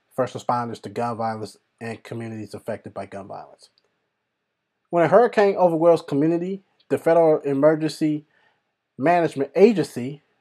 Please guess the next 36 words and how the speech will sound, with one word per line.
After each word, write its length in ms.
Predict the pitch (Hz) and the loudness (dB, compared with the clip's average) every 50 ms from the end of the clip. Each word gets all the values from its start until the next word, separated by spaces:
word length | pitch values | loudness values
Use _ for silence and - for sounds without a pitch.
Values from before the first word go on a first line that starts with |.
| _ _ _ | _ _ _
coordinates 480 | - 160 170 165 151 147 147 143 139 | 4 4 4 4 4 2 0 -2 -2
federal, 280 | - - 156 175 185 170 | -2 -2 -2 0 -2 -4
state, 340 | - - - 156 165 - - | -4 -2 -2 -2 -2 0 0
local, 260 | 135 151 147 156 135 | 0 0 0 0 -4
and 120 | 117 120 | -4 -2
nonprofit 500 | 127 139 147 143 - 147 135 - - 135 | -2 -2 -2 0 0 -2 -2 -2 -4 -6
organizations 540 | 131 127 127 127 117 123 120 117 107 120 113 | -6 -6 -8 -8 -6 -6 -6 -6 -8 -10 -12
in 100 | 113 110 | -12 -12
order 220 | 85 107 113 110 104 | -10 -8 -8 -10 -10
to 220 | - - - 110 | -12 -10 -8 -8
assess 360 | 110 - - 107 104 101 - _ - - - _ _ - | -8 -8 -8 -10 -10 -10 -12 _ -20 -20 -20 _ _ -4
and 180 | 165 151 127 | -4 -2 -2
meet 200 | 123 131 131 127 | -2 -4 -6 -6
community 360 | - 120 117 117 127 135 147 | -8 -10 -10 -8 -6 -4 -2
needs. 360 | 165 214 220 165 - - - - _ _ _ _ _ | 0 2 2 2 0 -4 -12 -20 _ _ _ _ _
However, 540 | - - - - 254 269 170 151 151 147 - _ _ _ | -8 -6 2 6 6 6 6 4 -2 -4 -8 _ _ _
when 100 | 165 165 | 0 0
a 20 | |
mass 240 | 185 214 269 262 - | 2 2 0 0 -4
shooting 420 | - - - 226 208 170 151 - - _ - | -4 -4 -4 -2 -2 -4 -6 -6 -4 _ 2
overwhelms 760 | 185 185 156 135 117 143 185 185 143 127 123 120 113 - - _ - | 4 4 4 0 0 0 2 2 2 0 0 -4 -8 -12 -12 _ -12
a 60 | 135 | -10
community, 540 | - - 147 180 226 196 127 113 117 127 _ _ _ _ _ _ | -8 2 4 4 4 4 2 -2 -6 -10 _ _ _ _ _ _
no 200 | 208 247 269 262 | 0 0 0 0
coordinated 480 | - - 233 208 208 202 202 190 185 | 2 6 6 8 8 8 4 2 0
U 160 | 180 180 175 175 | 0 2 2 2
S 120 | 165 147 | 2 2
government 540 | - - 165 156 147 143 135 135 135 - 120 | 2 4 4 4 4 2 0 -2 -2 -2 -2
mechanism 640 | 135 151 143 139 113 110 117 110 104 120 123 135 - _ _ _ _ _ _ _ _ | -2 -2 -2 -2 -6 -8 -8 -10 -10 -12 -14 -16 -18 _ _ _ _ _ _ _ _
exists 580 | 117 120 113 123 139 202 196 139 269 - - _ _ | -10 -8 -8 4 6 8 8 8 4 -2 -10 _ _
to 120 | - 160 135 | -2 -2 -2
meet 220 | 117 123 135 123 | -2 -4 -8 -8
short 280 | - - 120 120 131 - | -8 -6 -4 -4 -4 -4
and 140 | 131 120 | -6 -6
long-term 480 | 110 107 113 113 - - 147 151 165 190 | -6 -6 -6 -6 -6 -4 -4 -4 -2 0
needs, 440 | 240 277 240 165 - - - - | 2 2 2 0 -2 -6 -12 -20